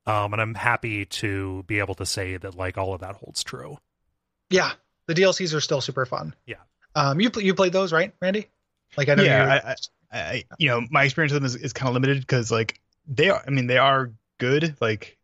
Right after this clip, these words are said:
Speaker 3: but they are also really hard.
Speaker 1: Yeah.
Speaker 3: Like, compared to, like, the rest of the game. And there are parts of, uh, the,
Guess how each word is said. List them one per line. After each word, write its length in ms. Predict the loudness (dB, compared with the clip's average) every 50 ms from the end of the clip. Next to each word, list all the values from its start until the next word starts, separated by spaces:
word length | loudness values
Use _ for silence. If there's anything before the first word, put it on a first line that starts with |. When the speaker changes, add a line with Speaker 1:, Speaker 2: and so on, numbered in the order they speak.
| _ _ -6
Speaker 3:
but 120 | -4 0
they 80 | 2 4
are 120 | 4 4
also 240 | 4 2 0 -2 -4
really 260 | -4 -4 -4 -2 -4 -4
hard. 520 | -6 -4 0 2 4 4 4 4 0 -2 _ _ _ _
Speaker 1:
Yeah. 240 | -14 -14 -14 -16 -18 _ _ _ 0
Speaker 3:
Like, 280 | 2 2 2 0 -4 -14 -18 _ -6
compared 300 | -2 2 4 4 4 4
to, 60 | 4 2
like, 100 | 2 2
the 60 | 2
rest 140 | -2 0 0
of 40 | -2
the 40 | 0
game. 320 | 2 2 4 2 2 0 _ _ _ _ _ _ _ _ _ _ _ _ _ _ _ _ _ _ _ _ _ _ _ _ _ _ _ _ _
And 220 | -2 0 2 4 6
there 100 | 6 8
are 120 | 6 6 4
parts 540 | 2 0 0 2 2 2 0 -2 -8 -8 -6
of, 360 | -2 0 2 2 2 2 2
uh, 340 | 2 4 4 4 2 0 -2 -4 -2
the, 260 | 0 0 0 0